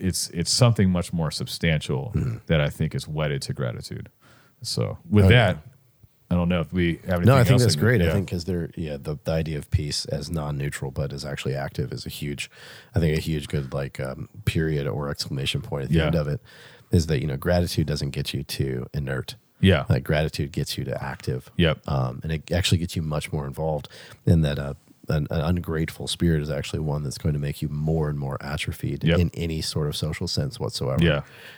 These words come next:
Speaker 2: Um, which we see in Scrooge. So it's
Speaker 1: Yep.
Speaker 2: a, you know, perfect kind of well-rounded way is, like, the lack of gratitude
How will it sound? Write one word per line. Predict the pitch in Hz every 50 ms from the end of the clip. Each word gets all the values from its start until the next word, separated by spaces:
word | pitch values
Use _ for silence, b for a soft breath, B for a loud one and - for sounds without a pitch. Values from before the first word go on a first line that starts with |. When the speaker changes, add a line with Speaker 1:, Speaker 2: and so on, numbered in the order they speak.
| B B
Speaker 2:
Um, | - 76 69 67 65 65 - -
which | - 131 - 170
we |
see | 151 - 160
in | 156 147
Scrooge. | 143 - - 110 - - - - -
So | - 123 113
it's | 104 87
Speaker 1:
Yep. | 90
Speaker 2:
a, | 110 101 98
you | 107 107
know, | 101 98
perfect | - - 110 85 80
kind | - 107 95
of | 87 82
well-rounded | 87 87 87 87 87 82 80 78 76
way | 80 98 92 80
is, | 71 71
like, | 73 69 67 -
the | 80 80
lack | 82 82 80 -
of | - 69
gratitude | - 80 76 73 71 - - - 78 73 - -